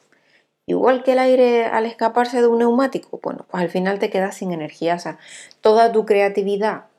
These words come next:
tu optimismo y tu motivación han desaparecido, dejándote exhausto. Ujú. Sé de qué hablas. O sea, paso muchos días sumido en el caos de la crisis.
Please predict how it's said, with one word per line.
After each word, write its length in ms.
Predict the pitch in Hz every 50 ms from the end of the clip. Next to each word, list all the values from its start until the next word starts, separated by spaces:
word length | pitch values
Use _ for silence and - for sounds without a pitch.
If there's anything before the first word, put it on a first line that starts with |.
| _ _ -
tu 80 | 143 175
optimismo 680 | 175 - - - 185 190 208 220 214 196 170 143 - - -
y 160 | - 190 185 -
tu 100 | 254 254
motivación 840 | 247 247 247 247 247 247 247 247 - - 220 220 220 220 - - _ _ _ _ _ -
han 160 | 196 196 196
desaparecido, 800 | 185 180 - 151 139 143 143 - - - 143 143 156 156 - _ _
dejándote 520 | - - 170 - - 180 185 180 180 - 180
exhausto. 600 | - - - 156 143 - - - 180 - - - _ _ _ _ _ _ _ _ - - _ _ _ _ _ _ _ _ _ _ _ _ _ _ _
Ujú. 880 | - 185 190 190 185 185 180 180 175 170 170 170 180 190 180 180 165 - _ _ _ _
Sé 420 | - - - - 240 262 277 269
de 320 | 240 214 208 214 208 202 208
qué 260 | - 208 208 196 175
hablas. 400 | 156 156 160 151 151 147 - -
O 40 | -
sea, 280 | - - 156 156 -
paso 240 | - 202 214 - 269
muchos 340 | 254 247 247 247 247 226 226
días 260 | - 214 220 226 233
sumido 360 | - - 190 185 180 180 185
en 80 | 185 185
el 160 | 185 180 180
caos 200 | 185 - 196 190
de 60 | 180
la 160 | 160 147 143 -
crisis. 400 | - - 180 - - - -